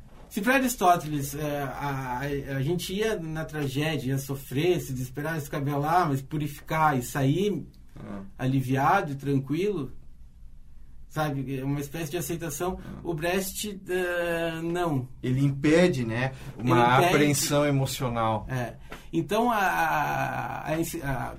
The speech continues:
Speaker 1: ele quer que aquilo tenha uma,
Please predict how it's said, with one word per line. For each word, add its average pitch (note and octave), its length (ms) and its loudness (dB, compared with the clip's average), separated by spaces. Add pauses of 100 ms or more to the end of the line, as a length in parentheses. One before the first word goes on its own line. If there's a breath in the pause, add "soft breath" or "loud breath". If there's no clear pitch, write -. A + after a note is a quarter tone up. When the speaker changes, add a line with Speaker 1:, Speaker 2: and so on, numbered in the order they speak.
Speaker 1:
ele D3 200 -4
quer G3 320 0
que A#3+ 160 -4
aquilo G3 520 -2
tenha G#3+ 320 0
uma, C3 760 -2